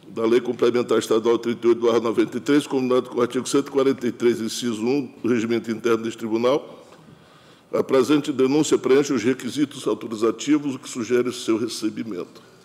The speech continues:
Encaminhada, encaminhada a documentação da daf, foi elaborada relatório de análise técnica, de folhas vinte e quatro barra vinte e seis, culminando por considerar que a presente denúncia preenche os requisitos constantes do artigo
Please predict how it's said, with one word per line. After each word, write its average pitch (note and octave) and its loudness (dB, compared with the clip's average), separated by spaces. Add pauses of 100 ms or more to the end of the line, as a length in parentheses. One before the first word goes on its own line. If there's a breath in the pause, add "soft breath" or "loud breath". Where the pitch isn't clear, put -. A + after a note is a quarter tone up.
(800 soft breath)
Encaminhada, A2 0 (120)
encaminhada A2+ 2
a - -2
documentação A2 0
da A#2+ 0
daf, - -2
foi B2 0
elaborada A#2 2
relatório A2+ 2
de A2 -6
análise A2 -6
técnica, A#2+ -2 (1120 soft breath)
de A2 -8
folhas A2+ 2
vinte A2+ -2
e - -10
quatro A2+ -4
barra A2 0
vinte G#2+ -6
e - -12
seis, D3+ 2 (760 loud breath)
culminando B2 0
por C3 -2
considerar A#2+ -2
que B2 -4
a A#2 -4
presente B2 -2
denúncia C#3 -2 (580 loud breath)
preenche B2+ 2
os A2+ -2
requisitos B2+ -2
constantes B2+ -2
do A#2 2
artigo A2+ -2